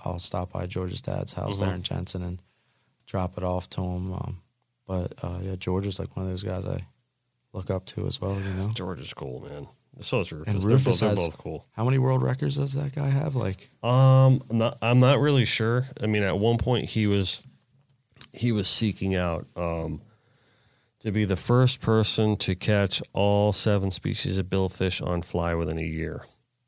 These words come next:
Speaker 2: and the only one that eluded them was the sword.
Speaker 1: Have you ever fly fished?
Speaker 2: Yeah.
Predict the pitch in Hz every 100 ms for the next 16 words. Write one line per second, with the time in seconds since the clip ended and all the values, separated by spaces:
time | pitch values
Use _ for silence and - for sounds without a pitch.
0 | _ - 85 82 82 90 87 87 82 82
1 | - 85 - 87 87 87 - - 95 87
2 | - _ _ _ 92 92 101 98 - 101
3 | 107 127 123 - - _ 131